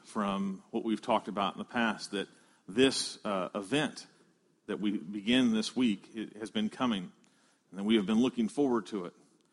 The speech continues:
This is the final week of Jesus's, uh, ministry. This is the week in Jerusalem. This is the week that will end with his crucifixion, and that the next week will begin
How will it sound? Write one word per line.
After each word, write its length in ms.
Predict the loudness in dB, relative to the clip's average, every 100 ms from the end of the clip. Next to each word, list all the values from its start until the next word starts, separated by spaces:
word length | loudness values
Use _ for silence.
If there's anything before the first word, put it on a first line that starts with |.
| _ _ _ _ _ _
This 200 | 2 10
is 140 | 10
the 100 | 10
final 520 | 4 4 4 6 6 8
week 320 | 8 8 2 -16 -20 -20 _ _
of 140 | -8 -4
Jesus's, 840 | 4 4 4 2 0 0 -2 -6 -2
uh, 360 | 0 0 0 -6 _ _ _ _ _ _
ministry. 520 | 0 2 2 0 -6 -8 -20 -20 -20 _ _ _ _
This 220 | 4 6
is 220 | 8 6
the 120 | 4 4
week 540 | 8 8 6 0 -16 -20 _ _ 2
in 200 | 4 4
Jerusalem. 720 | 4 4 4 2 -4 -6 -8 _ _ _ _ _ -2
This 160 | 2
is 120 | 2 4
the 100 | 2
week 520 | 6 6 6 4 2
that 120 | 0
will 180 | 2 0
end 480 | 0 2 2 0 -4 -12 _ _ _ _ _ _ _
with 100 | -4
his 140 | -4
crucifixion, 800 | 0 0 0 -2 -2 -2 -4 -10 -16 _ _ _ _ _ _ _ _ _ _ _ _ _ -6
and 100 | -4
that 100 | -4
the 80 | 0
next 300 | 0 0 2
week 220 | 2 2
will 100 | -2
begin 540 | -4 -2 0 -2 -6